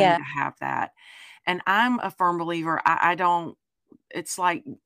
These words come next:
Speaker 2: dealing with the tar baby. I don't, I don't get into the ring with trolls because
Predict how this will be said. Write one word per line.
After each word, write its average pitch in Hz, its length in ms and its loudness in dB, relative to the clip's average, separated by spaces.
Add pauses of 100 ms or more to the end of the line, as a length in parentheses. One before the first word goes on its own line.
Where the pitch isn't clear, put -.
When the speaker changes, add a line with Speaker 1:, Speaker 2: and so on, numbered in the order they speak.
(140)
Speaker 2:
dealing 190 260 -6
with 170 120 -8
the - 80 -14
tar 160 280 -2
baby. 123 420 -6
I 160 120 6
don't, 180 220 0
I 160 100 2
don't 165 220 -4
get 156 200 -4
into 143 560 -6
the 139 120 -8
ring 127 520 -8
with 123 220 -14
trolls - 640 -8
because 131 680 -6